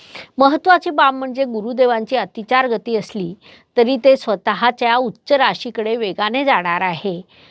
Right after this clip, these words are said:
जी रास तुमच्या धनस्थानात येते. तेथून ते तुमच्यासाठी पत्रिकेतील अर्थत्रिकोण पूर्ण करतील आणि पुन्हा वक्री गतीत तुमच्या राशीत परत येतील. एकंदरीत गुरुदेवांचा हा प्रवास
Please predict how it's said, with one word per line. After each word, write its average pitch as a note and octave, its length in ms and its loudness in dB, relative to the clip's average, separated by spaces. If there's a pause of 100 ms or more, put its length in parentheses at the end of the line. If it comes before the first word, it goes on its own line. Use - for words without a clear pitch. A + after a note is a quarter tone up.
(200)
जी D4+ 160 6
रास G3 400 0
तुमच्या G3 300 -6
धनस्थानात F3+ 800 -6
येते. E3+ 320 -8 (460)
तेथून D#4 340 2
ते E4 140 2
तुमच्यासाठी A#3 600 -4
पत्रिकेतील A3+ 720 -6
अर्थत्रिकोण A3+ 760 -4
पूर्ण G#3+ 320 -4
करतील G3+ 460 -4 (420)
आणि G#3+ 160 0
पुन्हा B3 580 2
वक्री B3+ 420 -2
गतीत A3 440 -6
तुमच्या G#3+ 320 -6
राशीत G3 380 -6 (120)
परत F3+ 280 -4
येतील. F3+ 260 -10 (400)
एकंदरीत B3 520 2 (540)
गुरुदेवांचा D#4 720 2
हा C#4 140 -2
प्रवास A3+ 500 -4